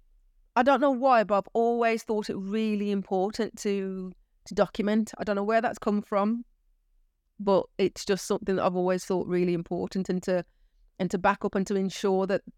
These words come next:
those documents are out there. And now I'm at the stage where I'm, where I'm, I'm thinking, "I need to do something more without those documents. So I need to, I need to get books done. I need to have exhibitions. I need to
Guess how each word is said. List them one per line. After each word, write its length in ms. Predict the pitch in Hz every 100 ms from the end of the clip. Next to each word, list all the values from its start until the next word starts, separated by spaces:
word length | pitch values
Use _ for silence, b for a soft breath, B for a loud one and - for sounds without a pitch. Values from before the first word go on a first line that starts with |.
| _
those 240 | 196 185 185
documents 520 | 202 - 196 190 -
are 120 | 190
out 180 | 180 -
there. 240 | 196 190 190
And 160 | 190 - _ _ _ _ _
now 220 | 202 233 240
I'm 100 | 226
at 100 | -
the 60 |
stage 340 | - 202 185 180
where 120 | 185
I'm, 120 | 185
where 240 | 202 196
I'm, 180 | 185 190 -
I'm 180 | 185
thinking, 640 | 180 190 185 180 180 180 180 _ _ _ _ -
"I 60 | 214
need 240 | 214 208
to 100 | 208
do 140 | 190 196
something 360 | - 214 185
more 200 | 190 196
without 240 | 196 196 -
those 220 | 202 196
documents. 560 | 180 190 - 196 202 -
So 140 | 196
I 60 | 190
need 300 | 196 196 175
to, 380 | - 185 175 175 _ _ -
I 60 |
need 100 | 196
to 80 | -
get 200 | 202 180
books 320 | 254 - - -
done. 280 | 208 190
I 40 | 190
need 120 | 190
to 80 | 202
have 200 | 190 185
exhibitions. 760 | - - 190 254 240 202 185
I 40 | 185
need 220 | 196 190
to 280 | - 190 185